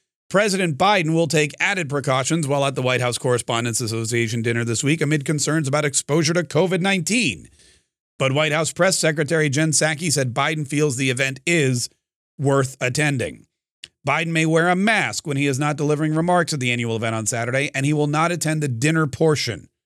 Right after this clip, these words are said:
The president will arrive for the speaking program, during which the White House Correspondents' Association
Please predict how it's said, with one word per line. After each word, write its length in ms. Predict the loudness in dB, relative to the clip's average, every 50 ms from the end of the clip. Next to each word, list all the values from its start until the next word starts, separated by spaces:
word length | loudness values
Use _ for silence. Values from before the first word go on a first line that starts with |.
| _ _ _ _ _ _ _ _ _ _ -4
The 80 | -2
president 460 | 0 2 2 2 2 2 0 0 2
will 180 | 2 4 4 4
arrive 340 | 4 2 2 2 0 0 -2
for 100 | -2 -2
the 120 | -2 0
speaking 540 | 0 -2 -2 0 -2 -2 0 0 -2 -2 -2
program, 580 | 0 0 0 0 0 0 -2 -2 -2 -2 -4 -6 _ _ _ _ _ _ _ _ _ _ _ _ -6 -2
during 320 | 0 2 2 2 2 2
which 240 | 2 2 2 0 0
the 60 | 0
White 180 | 0 2 2 2
House 160 | 2 0 -2 -2
Correspondents' 600 | -2 -2 -2 -2 -2 -2 -4 -2 -2 -4 -4 -4
Association 720 | -2 -2 -2 -2 -2 -2 -2 -2 -2 -2 -2 -2 -2